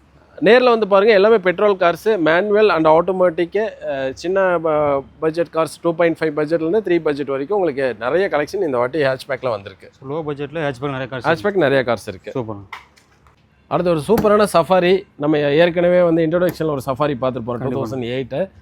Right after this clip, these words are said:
Speaker 1: அஹ், இந்த வண்டி பாத்தீங்கன்னா, டூ தௌசண்ட் டுவெல், அஹ், ஃபோர்டீன் ரெஜிஸ்ட்ரேஷன்,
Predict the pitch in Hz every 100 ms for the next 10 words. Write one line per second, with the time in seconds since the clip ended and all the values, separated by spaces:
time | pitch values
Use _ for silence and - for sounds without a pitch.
0 | - - _ _ - 127 127 - 196 196
1 | 202 185 175 190 196 185 180 202 185 175
2 | 196 247 - - 151 147 143 139 - 196
3 | 196 214 180 160 147 165 156 180